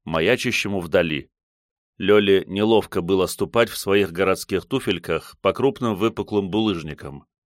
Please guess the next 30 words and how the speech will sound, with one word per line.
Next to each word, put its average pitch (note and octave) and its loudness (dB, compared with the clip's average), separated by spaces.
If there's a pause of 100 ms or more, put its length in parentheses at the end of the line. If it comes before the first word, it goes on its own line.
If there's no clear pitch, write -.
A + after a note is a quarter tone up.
(120)
и - -2
она C3 4
то A#2+ 0
теснее G2+ -2
прижималась F2 -2
ко D#2+ -4
мне, A2 -2 (340)
то C#3+ 2
словно A2+ 2
отшатывалась. D2 -4 (720)
Она B2 2
рассказывала, B2 4
что - 0
отец B2+ 2
опять G#2 0
уехал, F#2+ -2 (320)
что - 2
уже B2 4
послезавтра A#2 2 (240)
она G#2+ 2
начнет C3 0
работать G#2+ 2
в - -14
чертежном F#2+ 0
бюро, F#2 2 (420)
что F#2 2
ее G2+ 4
уже G2 4
почти G#2 -2
оформили. F2 0